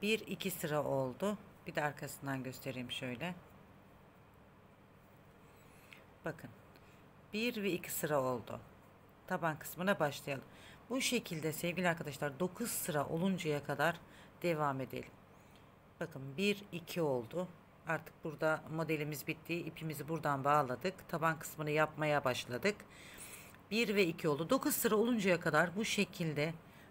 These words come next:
tabanımızı yapmaya devam edelim arkadaşlar. Uzunluğumuzu sağlayalım.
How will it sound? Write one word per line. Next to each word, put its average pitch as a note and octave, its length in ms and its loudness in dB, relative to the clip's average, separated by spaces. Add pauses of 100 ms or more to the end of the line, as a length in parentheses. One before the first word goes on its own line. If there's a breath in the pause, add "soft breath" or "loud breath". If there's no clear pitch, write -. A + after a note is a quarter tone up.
tabanımızı E3 580 0
yapmaya D#3+ 560 0 (240)
devam C#3+ 360 2
edelim C3+ 320 -2
arkadaşlar. C#3 480 -2 (400 loud breath)
Uzunluğumuzu D#3 720 0
sağlayalım. C3+ 600 2